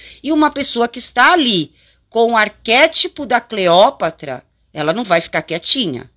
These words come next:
Ela não vai ficar vendo aquelas coisas ali e vai ficar quieta. Se a gente sem arquétipo algum já não consegue ficar quieto, né, vendo as coisas que eles fazem, imagine só uma pessoa aí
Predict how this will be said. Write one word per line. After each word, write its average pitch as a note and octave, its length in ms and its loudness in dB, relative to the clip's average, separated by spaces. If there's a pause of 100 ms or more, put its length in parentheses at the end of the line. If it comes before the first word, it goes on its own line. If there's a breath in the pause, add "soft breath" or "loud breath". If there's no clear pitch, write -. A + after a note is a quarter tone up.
(380)
Ela D3 240 0
não F3+ 120 0
vai F#3 120 4
ficar A3 240 -2
vendo F3 300 -2
aquelas F#3 360 -4
coisas F3+ 520 -2
ali F3 280 0
e F3 40 -4
vai F3+ 140 -2
ficar A3 240 -10
quieta. F3+ 320 -4
Se - 120 -6
a F#3+ 80 4
gente B3+ 220 0
sem D4 140 0
arquétipo A#3 500 -2
algum F#3 400 -2 (460)
já C#4 260 4
não C#4 80 -2
consegue G3 420 -4
ficar F#3 280 -8
quieto, - 520 0 (360)
né, A3+ 260 4
vendo G#3 220 -2
as G3 120 -2
coisas F3+ 340 -8
que F#3+ 100 -10
eles F#3 180 -8
fazem, B3+ 500 2 (380)
imagine D#4+ 500 0
só A#3 460 2 (260 soft breath)
uma C4+ 220 -2
pessoa B3 580 -2
aí A3 300 0